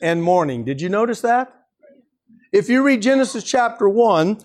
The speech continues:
all the way through the narrative of creation of each day, you read, "And the evening and the morning was the first day, and the evening and the morning was the second day."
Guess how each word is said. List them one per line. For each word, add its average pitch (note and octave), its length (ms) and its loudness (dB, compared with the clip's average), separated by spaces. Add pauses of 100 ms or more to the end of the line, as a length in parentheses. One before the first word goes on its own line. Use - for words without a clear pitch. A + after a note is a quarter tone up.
(200)
all A3+ 260 2
the C#4 80 2
way C4+ 220 2
through B3+ 240 -2
the G#3+ 100 2
narrative A#3 460 0
of C#3+ 100 -10
creation A3 460 0
of D#3 100 -4
each A#3 240 -4
day, F#3+ 420 2 (220)
you F#3+ 180 0
read, G#3 540 0 (160)
"And F#3 220 2
the G3 80 4
evening B3+ 420 0
and B3+ 80 2
the B3 60 2
morning G3 460 0 (400)
was D3+ 180 -2
the E3 80 -2
first F#3 400 0
day, A2+ 260 -6 (220)
and F3+ 180 0
the G3 80 4
evening C4 440 2
and C4 100 0
the C4 40 2
morning G#3 500 0 (220)
was D#3 200 0
the F3 120 0
second F#3+ 460 -2
day." C3 240 -4